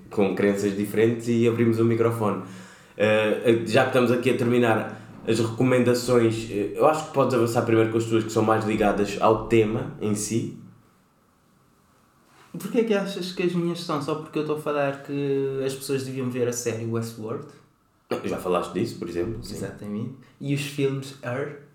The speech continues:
Speaker 2: não sei se já viste.
Speaker 1: Já vi, não gostei.
Speaker 2: Bom, também tu não percebes.
Speaker 1: Hum.
Speaker 2: Tu a ver filmes pareces iRobot.
Speaker 1: iRobot, acho que também já vi.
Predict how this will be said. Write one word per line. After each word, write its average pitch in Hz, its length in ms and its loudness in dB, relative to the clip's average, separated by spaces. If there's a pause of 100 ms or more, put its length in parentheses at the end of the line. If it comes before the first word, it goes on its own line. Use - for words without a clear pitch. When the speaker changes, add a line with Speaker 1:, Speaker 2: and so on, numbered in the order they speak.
(120)
Speaker 2:
não 117 120 -14
sei 117 180 -10
se - 80 -12
já 120 80 -6
viste. 113 320 -10
Speaker 1:
Já 87 160 -2
vi, 82 140 0
não 78 120 -2
gostei. 87 380 -6 (260)
Speaker 2:
Bom, 113 140 -8
também - 260 -8
tu - 140 -4
não 131 80 0
percebes. - 600 -6
Speaker 1:
Hum. 151 280 -8
Speaker 2:
Tu 139 120 -2
a 131 40 -2
ver 120 160 -2
filmes 120 360 -6
pareces 113 1120 -4 (500)
iRobot. 135 640 -2 (880)
Speaker 1:
iRobot, 120 680 -2
acho 117 160 -8
que - 60 -8
também 117 180 0
já 110 120 -2
vi. 120 320 -6